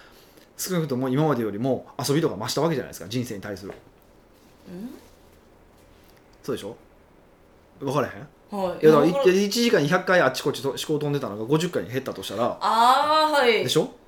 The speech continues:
Speaker 1: っていうことです、
Speaker 2: そうですね。
Speaker 1: っていうことです。そういうふうにどんどん減らしていくっていうこと。だから絶対人間っていうのは絶対ブレないことはないから、ブレるから。
Speaker 2: うん。
Speaker 1: で、ブレ幅を小さくしていくっていうことでしょ？
Speaker 2: うん。
Speaker 1: それだけの話だと思いますよ。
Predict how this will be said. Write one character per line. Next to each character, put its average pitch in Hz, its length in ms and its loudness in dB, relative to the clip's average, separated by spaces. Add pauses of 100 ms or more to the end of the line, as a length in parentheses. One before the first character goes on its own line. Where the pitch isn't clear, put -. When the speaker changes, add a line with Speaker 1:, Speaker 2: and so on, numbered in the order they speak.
(220)
Speaker 1:
っ - 40 -20
て 311 60 6
い - 20 8
う 302 40 4
こ 285 60 4
と 226 80 2
で 147 40 0
す、 - 80 -2
Speaker 2:
そ - 0 -
う - 0 -
で - 0 -
す - 0 -
ね。 - 0 -
Speaker 1:
っ - 0 -
て 156 40 4
い - 20 4
う 160 40 -4
こ 165 80 -2
と 131 60 0
で 107 40 -2
す。 - 140 -10 (200)
そ 240 100 0
う 254 40 6
い - 20 6
う 240 40 4
ふ 254 40 2
う - 20 0
に 170 140 2
ど 190 120 2
ん 196 40 2
ど 170 80 4
ん - 40 0
減 160 80 2
ら 170 100 4
し 170 60 -4
て 170 100 0
い 160 80 -2
く 170 100 -6
っ - 20 -6
て 139 200 -4
い 101 80 -2
う 92 60 -8
こ 104 80 -8
と。 151 60 0
だ 170 60 8
か 156 60 6
ら 135 40 0
絶 196 120 0
対 233 140 6
人 170 180 2
間 - 20 0
っ - 20 0
て 226 80 4
い - 100 4
う - 40 -2
の 151 60 4
は 117 60 0
絶 113 100 -6
対 123 100 -2
ブ 113 140 -2
レ 165 80 4
な 165 80 -2
い 120 40 -4
こ 104 100 -8
と 98 80 -10
は 87 60 -12
な 107 180 0
い 170 60 0
か 85 100 -8
ら、 90 400 -6 (460)
ブ 104 140 -8
レ 123 60 0
る 165 100 0
か 87 80 -6
ら。 82 260 -10 (800)
Speaker 2:
う 180 40 -16
ん。 175 520 -12
Speaker 1:
で、 202 80 4
ブ 196 100 4
レ 285 80 6
幅 233 220 2
を 226 40 6
小 240 200 2
さ 240 100 2
く 190 80 -2
し 147 80 -6
て 147 80 2
い 131 60 2
く 131 80 -4
っ - 20 -10
て 113 180 -8
い 95 180 -8
う 85 160 -14
こ 117 80 -12
と - 60 -20 (200)
で 90 80 -16
し - 80 -14
ょ？ 98 100 -12 (840)
Speaker 2:
う 170 40 -18
ん。 170 360 -16
Speaker 1:
そ 247 100 -4
れ 294 60 -2
だ 294 40 -2
け 339 60 0
の 240 60 -2
話 226 180 2
だ 117 80 -4
と - 80 -6
思 139 140 2
い 151 40 6
ま 139 120 0
す - 80 -8
よ。 - 80 -10